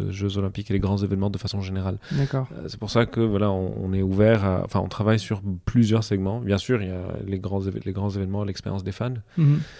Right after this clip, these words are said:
Speaker 1: mais il y a la, le fait de mettre des gens comme toi et moi au, au sport, euh, le sport en entreprise, euh, le sport comme moyen de prévention de, de maladies, le, euh, le haut niveau, bien sûr. Euh,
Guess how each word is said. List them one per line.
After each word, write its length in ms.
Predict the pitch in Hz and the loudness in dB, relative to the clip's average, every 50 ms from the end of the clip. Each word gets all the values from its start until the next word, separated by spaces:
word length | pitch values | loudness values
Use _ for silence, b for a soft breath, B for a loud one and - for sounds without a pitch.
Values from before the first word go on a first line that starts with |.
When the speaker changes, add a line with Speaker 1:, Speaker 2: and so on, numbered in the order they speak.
| B B B _ - | B B B _ -2
Speaker 1:
mais 300 | 101 101 107 110 113 110 | 0 2 2 2 2 2
il 60 | 92 | 0
y 40 | 98 | -2
a 140 | 95 101 98 | -2 -2 -2
la, 160 | 92 85 90 98 98 | -4 -4 -6 -8 -8
le 180 | 95 98 95 | -10 -10 -10
fait 140 | 92 - 107 | -8 -8 -6
de 100 | 95 98 | -6 -4
mettre 160 | 95 98 98 | -4 -4 -4
des 80 | 95 98 | -2 -4
gens 140 | 95 98 98 | -4 -4 -6
comme 160 | - 98 95 | -6 -10 -8
toi 160 | - 104 98 | -4 -2 -2
et 40 | 95 | 0
moi 260 | 95 98 101 101 98 | 0 0 0 0 0
au, 160 | 95 - - - | 0 -2 -4 -4
au 120 | - 101 | -6 -6
sport, 500 | - - - 107 104 107 113 120 107 101 | -6 -2 0 2 4 4 4 2 2 0
euh, 200 | 95 92 92 92 | -2 -2 -2 -2
le 100 | 98 101 | -2 -2
sport 240 | 95 - - 104 98 | -2 -2 -2 -2 0
en 60 | 98 | -2
entreprise, 640 | 95 95 - - 98 - - 110 104 107 110 101 101 | -4 -6 -6 -10 -12 -8 -6 -6 -4 -4 -4 -4 -2
euh, 240 | 101 95 95 98 92 B B B B B B - | -2 0 0 -2 -2 B B B B B B -10
le 60 | 104 | -8
sport 200 | 95 - 107 101 | -6 -4 -4 -4
comme 160 | - 107 101 | -2 -2 -2
moyen 160 | 101 101 104 104 | 0 0 0 0
de 80 | 101 | -2
prévention 500 | - - - 101 95 98 95 - 104 101 101 | -2 -4 -4 -6 -6 -6 -6 -6 -6 -6 -6
de, 220 | 95 95 95 92 | -6 -6 -6 -6
de 120 | - 92 92 | -6 -8 -8
maladies, 580 | 95 92 95 95 95 104 107 110 110 110 113 110 | -6 -6 -6 -6 -4 -4 -4 -4 -4 -4 -4 -4
le, 340 | 104 101 95 92 92 92 B B B B B B B B - - - - | -2 -2 -2 -2 -4 -6 B B B B B B B B -14 -12 -10 -8
euh, 380 | 85 85 - 82 82 85 - 98 | -8 -8 -8 -8 -8 -6 -6 -4
le 120 | 95 101 | -2 -2
haut 120 | 95 98 98 | 0 0 0
niveau, 260 | 98 92 98 107 107 | -2 0 0 0 0
bien 160 | 92 92 90 | -2 -4 -8
sûr. 420 | - - - 107 110 110 110 95 | -10 -8 -4 -2 -2 -2 -2 -2
Euh, 120 | 95 90 | -4 -6